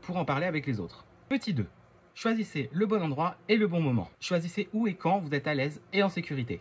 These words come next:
Faire son C O, c'est déjà assez stressant comme ça. Petit trois, commencez d'abord par une personne qui vous soutient et en qui vous avez confiance. Ça peut être n'importe qui, famille, amis, psy, et cetera. Tant que vous vous sentez en confiance, c'est le principal. Petit quatre,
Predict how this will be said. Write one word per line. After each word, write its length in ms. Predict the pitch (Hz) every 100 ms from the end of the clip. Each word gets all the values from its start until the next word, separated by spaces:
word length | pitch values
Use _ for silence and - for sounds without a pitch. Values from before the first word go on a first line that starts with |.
| -
Faire 200 | - 196
son 120 | -
C 200 | 175 151
O, 180 | 156 202
c'est 160 | - 147
déjà 160 | 131 139
assez 160 | 170
stressant 340 | 170 165 185 170
comme 140 | 139
ça. 160 | - - - -
Petit 220 | 269 233
trois, 260 | 208 101 - - _ -
commencez 340 | 233 214 -
d'abord 340 | 160 156 208 202
par 160 | 147
une 100 | 151
personne 320 | 147 139 151
qui 120 | 135 190
vous 100 | 202
soutient 400 | 135 - 165 196
et 100 | 151
en 100 | 127
qui 140 | 123
vous 120 | 196 143
avez 160 | 147
confiance. 580 | 170 131 - 87 - - - -
Ça 180 | - 170
peut 100 | 175
être 180 | 208 180
n'importe 420 | 190 185 165 170
qui, 200 | 147 110 -
famille, 560 | - 135 131 147 170 165
amis, 400 | 127 135 143 143 -
psy, 340 | - - 151 131
et 80 | 123
cetera. 340 | 143 127 92 - _
Tant 140 | 247 247
que 80 |
vous 120 | 226 202
vous 120 | 180
sentez 280 | 180 147 -
en 100 | 190
confiance, 540 | 175 156 160 175 - -
c'est 160 | - 214
le 40 |
principal. 460 | 190 175 131 101 - - - -
Petit 260 | 269 - 220
quatre, 360 | 87 - -